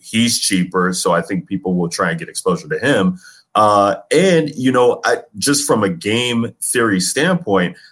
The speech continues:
I feel like K C has the opportunity to get up to, you know, a decent lead here or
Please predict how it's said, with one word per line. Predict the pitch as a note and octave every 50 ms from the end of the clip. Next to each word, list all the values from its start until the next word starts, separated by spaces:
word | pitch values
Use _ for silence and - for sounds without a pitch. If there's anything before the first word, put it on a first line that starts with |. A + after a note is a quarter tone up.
| _ -
I | - G#2 A2+
feel | A2 - - - B2+ C3 C3+ C#3 C#3 A#2+
like | A2 G#2+ G#2 G#2 G2+ G2 F#2+ F#2+ - - _ -
K | - - D#3+ C#3+ D3
C | C#3+ C#3+ D3 - C3 B2 B2 B2 B2 A#2+ A#2 - - - -
has | - A#2 A#2+ A#2+ A#2 G#2+ -
the | - A2 A2 G#2+ G2+ G2+ G2 - - - - - - - -
opportunity | A#2+ B2 - - G2+ - - - C3 C3 C3 B2 A2 G2 G2 F#2 F2+ E2+ E2
to | - - A2
get | F2+ D#2+ D#2+ F#2 G#2+ A#2 - - -
up | - G#2 A2+ A2 - - -
to, | - - G#2 G2 F#2+ F#2 F2+ F2 E2 E2 - _ _ _ _ -
you | G2 G#2+ G#2
know, | F#2+ F#2 F2+ F2 E2 E2+ E2+ - _ _ -
a | G#2+ G#2+
decent | F#2 E2 E2 A2 A2+ A2+ - - G#2+ F#2 -
lead | D#2 E2+ F#2+ G#2 A2+ A2+ G#2+
here | G#2+ - F#2+ F2 F2 E2+ E2+ F#2+ - -
or | - F#2 F#2 F2+ F#2 F2+ F2+ -